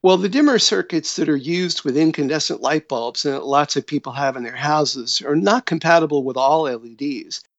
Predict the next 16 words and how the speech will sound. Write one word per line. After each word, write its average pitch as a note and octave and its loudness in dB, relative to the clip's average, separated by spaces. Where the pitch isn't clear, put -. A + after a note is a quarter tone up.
But F3 4
since - 2
dimmers G#3+ 4
are B2+ 2
popular, E3 -2
L G3 -2
E E3 -2
D F3+ -4
bulb B2+ -4
makers - -6
have C3 -10
developed D3 0
bulbs C#3+ 0
that C#3 -4
are B2+ -2
dimmable. A3+ -2